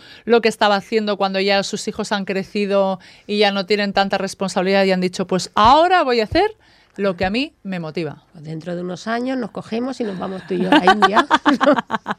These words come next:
Speaker 1: <laughs> Qué buena. Bueno, bueno, pues siguiendo de, hablando de este tema,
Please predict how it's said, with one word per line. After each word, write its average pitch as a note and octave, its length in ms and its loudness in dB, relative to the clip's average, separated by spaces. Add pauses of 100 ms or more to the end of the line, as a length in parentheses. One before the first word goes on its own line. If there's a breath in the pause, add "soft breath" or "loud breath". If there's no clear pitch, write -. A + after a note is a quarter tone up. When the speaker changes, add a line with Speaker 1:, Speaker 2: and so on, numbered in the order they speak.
(1700 loud breath)
Speaker 1:
<laughs> - 1500 -8
Qué - 160 2
buena. E3+ 460 -4 (1600 loud breath)
Bueno, F3 320 0 (440 loud breath)
bueno, C#4 260 4
pues D#4+ 140 2
siguiendo G4 340 2
de, D#4 160 4
hablando B3+ 380 4
de A#3+ 60 0
este F#3 220 -4
tema, D4+ 260 2